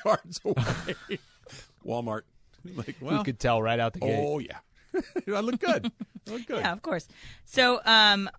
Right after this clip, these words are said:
Speaker 3: a friend of mine was telling me yesterday how she doesn't have a pool at the place she lives, but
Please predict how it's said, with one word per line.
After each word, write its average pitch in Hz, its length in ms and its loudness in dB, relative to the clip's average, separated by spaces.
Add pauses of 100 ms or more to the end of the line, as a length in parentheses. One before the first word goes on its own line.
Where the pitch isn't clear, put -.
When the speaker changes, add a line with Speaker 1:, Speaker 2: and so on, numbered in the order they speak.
(120)
Speaker 3:
a 220 100 6
friend 285 200 2
of 285 60 2
mine 196 340 4
was 185 120 -4
telling 190 140 0
me 185 60 0
yesterday 170 380 -2
how 170 360 0
she - 200 0
doesn't 294 180 -2
have 262 100 -2
a 226 60 -6
pool 196 480 -2
at 175 200 2
the - 80 -16
place 180 220 -4
she 190 140 -6
lives, 151 240 -6
but 170 200 0